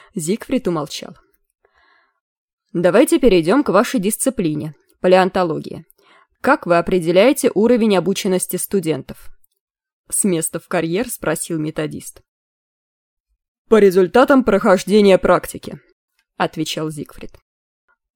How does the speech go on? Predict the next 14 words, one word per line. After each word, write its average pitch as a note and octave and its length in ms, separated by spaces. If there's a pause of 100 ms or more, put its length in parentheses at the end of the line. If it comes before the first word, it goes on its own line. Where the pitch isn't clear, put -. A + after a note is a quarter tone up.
«Разумеется, G#3+ 680
если G3 340
речь A3 280
идет F#3+ 220
о G3+ 60
мальчиках, - 760
потому F#3+ 340
что - 180
девочек F#3+ 500
я G3 140
к - 100
практике F#3+ 480
не F3+ 140
допускаю» F3 600